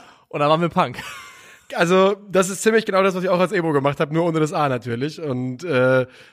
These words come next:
Speaker 2: die Haare hab ich mir auch so schwarzmäßig irgendwie angesprüht, weißt du?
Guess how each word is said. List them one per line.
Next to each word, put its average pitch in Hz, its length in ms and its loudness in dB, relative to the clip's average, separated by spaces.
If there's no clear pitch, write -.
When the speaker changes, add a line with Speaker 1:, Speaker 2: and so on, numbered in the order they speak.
Speaker 2:
die 135 80 0
Haare 170 220 2
hab 165 100 4
ich 147 80 -6
mir 151 100 2
auch 156 120 2
so 156 380 4
schwarzmäßig 156 920 -2
irgendwie 147 300 -2
angesprüht, 165 640 0
weißt 143 200 2
du? 175 60 4